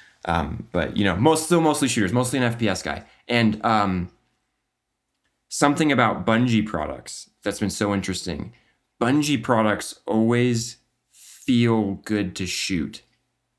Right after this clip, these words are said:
I, I don't know what it is. Like, there's something about when you pick up Destiny or Halo or something and you, like, headshot an, an enemy and, you know, they die, or in Destiny, like, their head vanishes in a puff of smoke and,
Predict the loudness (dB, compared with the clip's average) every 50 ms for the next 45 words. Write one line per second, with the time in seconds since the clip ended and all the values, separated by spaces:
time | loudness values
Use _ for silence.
0 | _ _ -2 -2 0 2 2 2 2 2 2 2 2 2 2 2 2 2 2 2
1 | 2 0 0 -2 -2 0 0 0 0 2 0 0 0 2 2 2 4 4 4 4
2 | 4 2 0 -2 -2 0 2 2 4 4 4 4 4 4 2 2 -2 -8 -18 _
3 | _ _ _ _ -6 -4 -2 2 2 2 2 2 0 0 0 0 -2 -2 -2 0
4 | 2 2 4 2 2 0 0 -2 0 0 2 2 2 0 0 0 0 -2 0 0
5 | 2 2 4 4 4 2 0 -2 -4 -6 -8 -6 -4 -4 -4 -2 -2 0 2 2
6 | 2 0 -2 -6 -16 _ _ _ _ _ _ _ _ _ -2 0 0 0 0 -2
7 | -2 -2 0 2 2 2 2 0 -2 -6 -10 _ _ _ _ _ _ _ _ _
8 | _ 0 2 2 4 2 2 0 -2 -4 -8 _ -4 0 2 4 4 4 4 2
9 | 4 4 2 2 2 2 2 0 0 0 0 0 -2 -2 -4 -6 -6 -4 -4 -4
10 | -4 -4 -4 -2 -2 -2 -2 -2 -2 -4 -2 -2 -4 -4 -4 -4 -4 -2 -2 -4
11 | -4 -4 -4 -4 -4 -4 -4 -4 -4 -4 -4 -6 -6 -6 -8 -8 -4 0 0 2
12 | 2 2 0 -2 -4 -4 -4 -4 -6